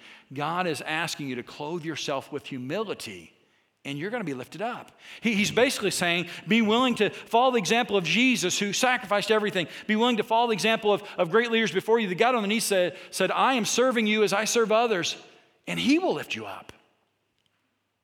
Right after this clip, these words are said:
But you know who God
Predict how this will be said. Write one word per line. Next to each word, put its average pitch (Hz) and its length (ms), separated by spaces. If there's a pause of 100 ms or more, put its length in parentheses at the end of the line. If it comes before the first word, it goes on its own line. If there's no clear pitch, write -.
(2250)
But 160 120
you 190 80
know 214 100
who 185 120
God 185 440